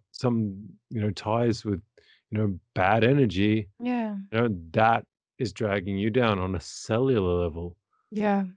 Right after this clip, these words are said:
Speaker 2: yeah.
Speaker 1: So I
Speaker 2: Yeah, I had to cut down a lot of music, even though I was like, "Oh my God, it has so much memories." But I,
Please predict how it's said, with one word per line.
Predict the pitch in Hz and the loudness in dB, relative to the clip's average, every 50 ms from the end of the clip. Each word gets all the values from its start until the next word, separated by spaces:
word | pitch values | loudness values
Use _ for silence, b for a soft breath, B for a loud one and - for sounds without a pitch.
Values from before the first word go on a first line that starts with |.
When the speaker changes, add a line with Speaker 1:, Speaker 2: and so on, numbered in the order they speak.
| _ _ _ _ - | _ _ _ _ -10
Speaker 2:
yeah. | 214 208 208 202 202 196 190 _ | -6 -4 -4 -4 -4 -6 -8 _
Speaker 1:
So | - 117 110 107 104 104 110 - - - - 104 107 | -2 2 2 4 4 4 2 0 -4 -12 -20 -8 -6
I | 107 117 123 | 0 2 6
Speaker 2:
Yeah, | 208 208 202 | 6 8 6
I | 202 | 6
had | 208 233 220 - | 4 4 2 0
to | - | -4
cut | - - 233 214 - _ | 2 2 0 0 2 _
down | - 208 202 196 190 190 185 185 - _ _ _ _ _ _ | 4 4 4 4 2 -2 -6 -8 -12 _ _ _ _ _ _
a | - 190 | -4 -2
lot | 185 190 196 196 190 190 190 190 185 | 0 2 4 6 8 8 8 8 6
of | 180 180 | 4 2
music, | 175 175 175 170 165 - - 165 165 - - - - | 0 -2 -2 -4 -4 -4 -6 -6 -6 -8 -14 -14 -6
even | - 208 214 202 208 | -2 0 0 2 2
though | 196 190 | 4 6
I | 190 190 | 6 6
was | 202 180 - | 4 2 -2
like, | 180 - | -6 -6
"Oh | - 240 | -4 -4
my | 254 254 240 | -4 -2 -2
God, | 254 247 247 | -2 -2 -2
it | 247 | -4
has | 240 254 - | -6 -8 -8
so | - 269 254 | -6 -6 -4
much | 247 240 233 202 | -2 -2 -2 -2
memories." | 208 226 240 240 240 220 190 196 | 0 0 2 2 2 2 2 0
But | - - 196 | 0 2 4
I, | 196 190 185 | 4 6 4